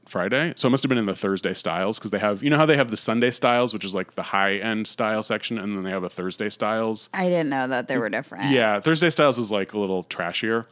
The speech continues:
Speaker 2: Okay.
Speaker 1: But in Thursday styles, they had an article called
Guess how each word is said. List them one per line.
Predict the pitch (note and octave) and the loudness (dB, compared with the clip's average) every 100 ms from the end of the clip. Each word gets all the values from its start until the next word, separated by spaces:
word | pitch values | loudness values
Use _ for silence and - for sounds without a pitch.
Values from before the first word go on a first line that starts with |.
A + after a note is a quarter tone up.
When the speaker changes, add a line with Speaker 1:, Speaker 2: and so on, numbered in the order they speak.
| - | -10
Speaker 2:
Okay. | D#3+ E3+ D3+ F#3+ G#3 - | -4 -2 0 0 -4 -2
Speaker 1:
But | C3 B2 | 0 2
in | |
Thursday | A#2 B2+ D3+ C#3 | 2 2 4 4
styles, | - A2 A2 G#2+ G#2 - - - | 4 4 4 4 0 -6 -20 -2
they | A#2+ A2+ | 2 4
had | A2 G#2+ G#2 G2+ G2+ - _ - | 6 6 6 4 0 -10 _ -2
an | G2+ | 0
article | G#2+ G#2+ A2+ | 0 0 -2
called | - G#2+ G2+ | 0 2 2